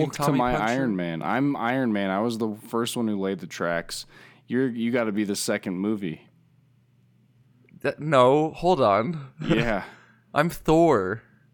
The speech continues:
Speaker 1: No, you're Hulk, baby.
Speaker 2: No, I'm Thor.
Speaker 1: How are you Thor? You're the second movie.
Speaker 2: No.
Speaker 1: Yes, you are.
Speaker 2: No.
Speaker 1: You're the second film.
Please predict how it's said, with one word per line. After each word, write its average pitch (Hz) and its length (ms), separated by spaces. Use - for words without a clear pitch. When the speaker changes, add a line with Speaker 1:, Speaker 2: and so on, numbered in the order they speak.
Speaker 1:
No, 127 240
you're 123 220
Hulk, 131 460
baby. 101 480
Speaker 2:
No, 143 220
I'm 156 140
Thor. 170 600
Speaker 1:
How 123 120
are 135 80
you 127 160
Thor? 135 320
You're 104 100
the 98 140
second 117 480
movie. 104 460
Speaker 2:
No. 117 720
Speaker 1:
Yes, 110 360
you 113 180
are. 123 400
Speaker 2:
No. 131 400
Speaker 1:
You're 160 100
the 131 80
second 107 480
film. 120 440